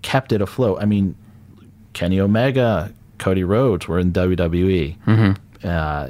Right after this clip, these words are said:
Speaker 1: I mean, before anywhere else. I wouldn't be in wrestling today, uh, had I not had that critical time where I got my,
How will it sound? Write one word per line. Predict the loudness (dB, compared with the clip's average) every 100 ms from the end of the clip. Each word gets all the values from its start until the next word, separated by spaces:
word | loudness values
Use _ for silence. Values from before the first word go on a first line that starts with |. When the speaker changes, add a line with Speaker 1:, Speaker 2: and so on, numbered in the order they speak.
| -6
Speaker 1:
I | -4
mean, | -2 -2
before | -4 -4 -4
anywhere | -2 -2 0 0
else. | 0 -4 -12 -10
I | -2 0
wouldn't | 2 2 0 -2 -2
be | 0 0
in | 2
wrestling | 0 0 -2 -2
today, | 0 2 2 2 -2 -8 -18 -20 -20 -20 -20 -20 -8
uh, | 0 2 2 -2
had | -2 0
I | 2
not | 2 0 -2
had | -2 -2 0
that | -2 -2 -2
critical | 0 0 0 -4
time | 0 0 2
where | 2
I | 0
got | -2 -2
my, | -2 -4